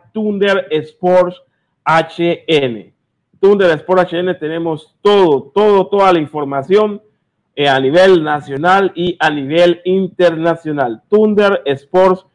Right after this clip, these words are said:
H N. Ya se la voy a poner, ya se la voy a poner <clears throat> acá en, en, en, en pantalla, la página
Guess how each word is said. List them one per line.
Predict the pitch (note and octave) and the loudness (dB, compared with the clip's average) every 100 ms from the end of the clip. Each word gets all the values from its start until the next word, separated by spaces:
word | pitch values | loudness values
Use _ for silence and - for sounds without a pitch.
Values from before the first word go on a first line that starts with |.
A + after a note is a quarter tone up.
| _ _ _ - | _ _ _ -2
H | E3 E3+ - F3 E3 | 0 0 -2 -2 0
N. | E3+ C#3+ B2+ | 0 0 -2
Ya | D3 F#3+ | 0 0
se | G3+ F#3+ | 0 2
la | F3 | 2
voy | F#3+ | 4
a | F#3 F3+ | 2 0
poner, | D#3 E3+ D#3 F3 - _ _ _ _ _ | -2 -2 0 -4 -8 _ _ _ _ _
ya | C3+ E3 | -2 -2
se | F#3 | 0
la | E3 | 0
voy | D#3 F3 | 2 2
a | E3+ | 2
poner | D3+ D#3+ F3 E3+ - - - | -2 0 0 -2 -8 -6 -8
<clears throat> | D3 B2 - | -8 -12 -10
acá | B2+ - D3+ F#3 - _ _ _ _ _ _ _ _ _ _ _ _ _ _ _ - | -8 0 2 2 -2 _ _ _ _ _ _ _ _ _ _ _ _ _ _ _ -8
en, | D3+ F3 F3 E3+ - _ _ _ | -6 -4 -6 -8 -14 _ _ _
en, | D3 D#3+ E3+ F3 F3 E3 C3+ | -10 -8 -8 -8 -8 -10 -8
en, | C3 B2 A#2+ | -4 -4 -2
en | C3+ C3 | -2 -2
pantalla, | B2+ A#2+ A#2 E3 E3 B2 G2+ | -2 -6 -4 0 0 0 -6
la | A2 A2+ - | -10 -6 -2
página | E3+ F3+ F3+ F3+ E3+ - | 0 2 2 2 0 -6